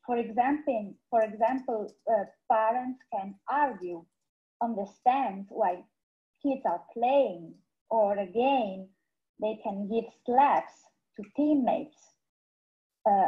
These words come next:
of their kids. Or, this is very impressive, they, uh, can even dope, uh, their kids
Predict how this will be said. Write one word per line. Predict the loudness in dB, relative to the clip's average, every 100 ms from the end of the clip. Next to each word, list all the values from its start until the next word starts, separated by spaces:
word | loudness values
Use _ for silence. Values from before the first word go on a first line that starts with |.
| 6
of | 4
their | 4 -4 -6 -4
kids. | -4 -4 -8 _ _ _ _ _ _ _ _ 6
Or, | 8 8 4 0 -6 -10
this | -10 -8
is | -12 -4
very | -2 0 -4 -12 _ _ _ _ _ _
impressive, | -8 -6 4 6 6 2 -4 -4 -6 _ _ _ 2
they, | 6 6 2 -10 _ 0
uh, | 0 0
can | -4 -4 -12 _ -8
even | -4 -4 -4 -6 -8 _ _ -12 4
dope, | 8 8 6 -4 -20 -20 _ 0
uh, | 2 2 2
their | -4 -4 -2
kids | -2 -2